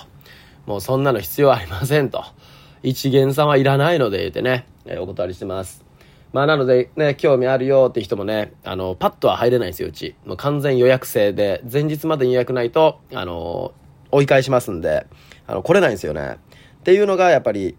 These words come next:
うちのカフェの醍醐味かな。えー、そういうスタイルにしてから本当あの、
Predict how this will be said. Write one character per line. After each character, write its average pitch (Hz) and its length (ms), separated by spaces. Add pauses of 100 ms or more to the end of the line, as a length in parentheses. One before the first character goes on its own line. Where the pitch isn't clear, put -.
う 120 60
ち 117 120
の 110 80
カ 117 80
フ 110 80
ェ - 20
の 92 80
醍 95 220
醐 101 40
味 95 100
か 92 100
な。 98 280 (680)
え 101 380
ー、 - 20
そ 165 300
う - 20
い 175 60
う 170 40
ス - 60
タ 190 140
イ 156 40
ル 131 80
に 120 60
し - 40
て 120 100
か 104 100
ら 90 100
本 127 220
当 131 180
あ 123 40
の、 113 400